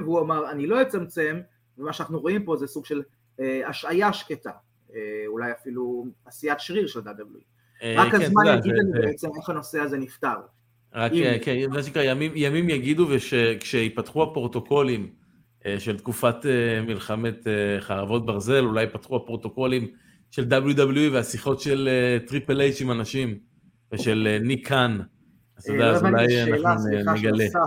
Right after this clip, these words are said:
Speaker 1: אתה שואל אם הנושא הזה קשור לדמות של סמי, או אתה שואל תיאורטית, מה אם יש נושא...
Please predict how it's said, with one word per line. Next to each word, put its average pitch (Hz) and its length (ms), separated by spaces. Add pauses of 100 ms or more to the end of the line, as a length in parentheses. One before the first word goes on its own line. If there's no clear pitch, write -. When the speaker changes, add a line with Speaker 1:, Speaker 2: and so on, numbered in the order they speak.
(140)
Speaker 1:
אתה 113 100
שואל 151 400
אם 165 140
הנושא 143 380
הזה 156 240
קשור 151 360
לדמות 135 560 (260)
של 117 180
סמי, 226 440
או 220 60
אתה 180 120
שואל 180 200
תיאורטית, 180 600 (380)
מה 165 220
אם 175 180
יש 160 300
נושא... 147 480